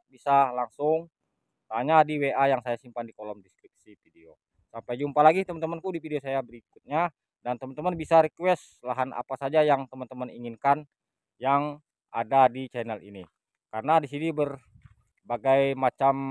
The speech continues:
jenis tanah ataupun lahan cukup banyak. Jadi bervariasi mulai dari jenis lahannya ataupun harganya.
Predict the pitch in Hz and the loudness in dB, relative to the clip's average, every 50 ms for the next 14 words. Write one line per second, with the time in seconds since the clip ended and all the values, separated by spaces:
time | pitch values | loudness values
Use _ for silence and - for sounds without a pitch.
0 | 131 131 131 127 107 87 127 123 135 131 - _ - 117 113 123 151 180 190 185 | -6 -8 -10 -12 -14 -12 -10 -8 -8 -8 -8 _ -6 -4 -2 2 2 4 2 2
1 | 165 _ _ _ _ _ - 117 - - 135 131 - _ 135 139 127 123 120 135 | 0 _ _ _ _ _ -18 -18 -12 -8 -8 -8 -8 _ -12 -6 -4 -2 2 2
2 | 151 151 - 127 - 117 85 107 113 127 127 - _ _ _ _ _ 95 104 107 | 0 0 0 -14 -20 -16 -12 -8 -4 -4 -4 -4 _ _ _ _ _ -16 -16 -12
3 | 131 143 143 123 127 120 - - 110 113 117 113 - - 147 139 120 - _ 107 | -10 -10 -10 -8 -10 -10 -10 -8 -6 -4 -4 -4 -4 -6 -12 -14 -14 -14 _ -12
4 | 110 107 104 104 107 107 107 113 117 117 117 _ _ _ _ _ _ _ _ _ | -10 -8 -8 -6 -6 -6 -6 -6 -8 -12 -14 _ _ _ _ _ _ _ _ _
5 | _ _ _ _ _ _ 104 101 107 107 - 123 117 117 113 117 117 117 127 135 | _ _ _ _ _ _ -20 -18 -18 -16 -8 -4 -4 -4 -2 -2 -2 -2 0 4
6 | 147 156 151 135 127 - 131 117 - 135 127 113 110 95 85 87 95 90 92 87 | 4 4 4 4 2 -4 -6 -14 -12 -14 -12 -12 -12 -12 -12 -10 -12 -12 -12 -14
7 | 82 78 | -18 -20